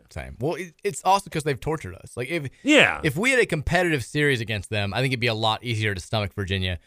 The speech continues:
Speaker 1: The fact that we've beaten them twice since we joined the conference, and, uh, like, a large number of those losses have been just absolute gut
Speaker 2: <laughs>
Speaker 1: punches.
Speaker 2: You're telling
Speaker 1: Makes it a lot harder.
Speaker 2: <laughs> Let me get this straight.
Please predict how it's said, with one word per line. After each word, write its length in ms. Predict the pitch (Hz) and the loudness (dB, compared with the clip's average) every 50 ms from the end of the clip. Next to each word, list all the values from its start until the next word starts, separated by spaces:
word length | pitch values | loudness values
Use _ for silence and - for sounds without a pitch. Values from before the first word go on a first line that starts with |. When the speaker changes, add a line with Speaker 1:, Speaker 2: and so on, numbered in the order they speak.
| _ _ _ _ | _ _ _ _
Speaker 1:
The 60 | - 98 | -4 0
fact 160 | 123 156 151 | 0 0 2
that 80 | 151 | 0
we've 160 | 139 135 123 98 | 0 -2 -2 -2
beaten 180 | - 156 151 | -4 -4 -2
them 140 | 135 120 110 | -2 -4 -4
twice 420 | - - - - 127 127 127 113 - | -6 -6 -2 0 2 2 2 0 -2
since 140 | - 117 - | -6 -6 -6
we 100 | 117 117 | -4 -4
joined 220 | 104 117 113 104 | -2 -2 -2 -4
the 60 | 98 | -4
conference, 440 | - - 113 110 98 90 104 101 - - | -2 -2 0 0 0 -2 -6 -8 -6 -4
and, 200 | 135 131 127 110 - _ _ _ _ _ _ _ _ _ - | -4 -4 -4 -4 -8 _ _ _ _ _ _ _ _ _ -20
uh, 60 | - - _ - - | -20 -20 _ -16 -12
like, 140 | 131 - 131 | -12 -8 -8
a 100 | 131 143 | -6 -6
large 440 | 135 127 135 147 156 165 160 127 107 | -2 0 2 4 4 4 2 0 0
number 220 | 143 147 147 139 | 0 0 0 0
of 60 | 135 | 0
those 180 | 123 123 117 - | 0 0 0 0
losses 280 | 127 120 117 107 113 107 | 0 0 0 -2 -4 -6
have 100 | 120 98 | -6 -2
been 140 | 107 120 113 | -2 -2 -2
just 200 | 104 104 - - _ - | -2 -6 -8 -8 _ 0
absolute 640 | 117 117 127 131 - - 139 123 127 120 - 101 | 4 4 4 4 2 -2 -6 -4 -6 -6 -6 -4
gut 220 | - 123 123 117 - | -2 -2 -2 -2 0
Speaker 2:
<laughs> 20 | |
Speaker 1:
punches. 440 | 120 113 110 95 - 104 104 95 139 | 0 0 0 0 -2 -4 -4 -2 -2
Speaker 2:
You're 120 | 170 208 190 | -2 -2 -2
telling 320 | - - - 180 190 226 | -4 -2 4 6 6 6
Speaker 1:
Makes 100 | - - | 6 4
it 40 | 240 | 2
a 20 | 214 | 4
lot 200 | 196 180 160 123 | 4 4 4 4
harder. 400 | 135 131 123 110 92 78 - - _ _ - | 4 2 2 0 -4 -10 -14 -18 _ _ -10
Speaker 2:
<laughs> 180 | 440 - - - | -10 -8 -4 -2
Let 80 | 196 185 | 0 0
me 40 | 147 | 0
get 160 | 160 170 - | 0 -2 -6
this 120 | - 110 - | -8 -14 -12
straight. 320 | - - 113 98 87 73 | -8 -6 -6 -6 -6 -8